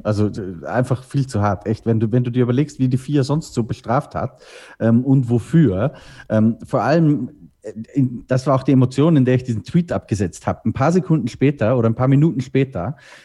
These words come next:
ähm, siehst du Verstappen und Sainz wie die Irren, äh, durch diesen Notausgang bolzen. Ja, Sainz nicht mal gescheit genug, dass er da überhaupt heil durchkommt, knallt voll wie ein, also,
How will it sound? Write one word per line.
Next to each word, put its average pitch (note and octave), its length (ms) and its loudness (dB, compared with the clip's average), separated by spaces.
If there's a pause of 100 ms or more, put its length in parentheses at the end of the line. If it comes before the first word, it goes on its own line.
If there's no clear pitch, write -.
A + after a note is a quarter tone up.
ähm, A2+ 300 2
siehst F3+ 440 -2
du E3+ 80 2
Verstappen C#3 600 -2
und C3+ 100 2
Sainz B2+ 420 0
wie D3+ 240 2
die E3+ 280 -6
Irren, C#3 560 -2 (340)
äh, B2+ 280 2
durch E3+ 240 0
diesen C#3 280 2
Notausgang F#2+ 680 0
bolzen. A#2+ 420 0
Ja, A#2+ 180 2
Sainz B2 380 0
nicht F3 180 0
mal C#3+ 120 2
gescheit C3 400 -4
genug, C#3 300 0
dass C3 140 -2
er C3 60 0
da C3 80 2
überhaupt C#3 360 0
heil B2 180 2
durchkommt, C#3 600 0
knallt C#3+ 400 -2
voll F#3 420 0
wie D#3 140 2
ein, D#3+ 180 4
also, B2+ 320 -2